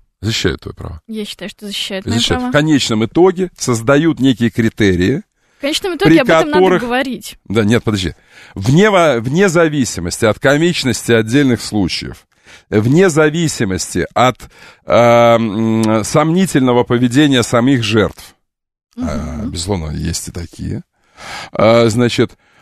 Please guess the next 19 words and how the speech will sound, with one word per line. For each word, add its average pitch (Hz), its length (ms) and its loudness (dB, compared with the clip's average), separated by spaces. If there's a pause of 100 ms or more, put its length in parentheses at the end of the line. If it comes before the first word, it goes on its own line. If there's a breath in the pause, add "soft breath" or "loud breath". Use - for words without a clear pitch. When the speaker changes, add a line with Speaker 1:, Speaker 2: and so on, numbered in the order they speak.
(200 soft breath)
Speaker 1:
а 123 140 2
вне 175 260 4
зависимости 147 540 0
от 123 100 0
всего 120 240 0
этого, 104 360 -2
разговор 160 680 2
этот 117 320 -4
полезен 151 720 0 (800)
в - 60 -8
силу 180 200 4
того, 170 240 2
что 151 160 0
он 139 120 0
закладывает 113 880 0
некие 107 320 0
критерии 110 500 0
на 92 160 0
будущее, 78 680 -8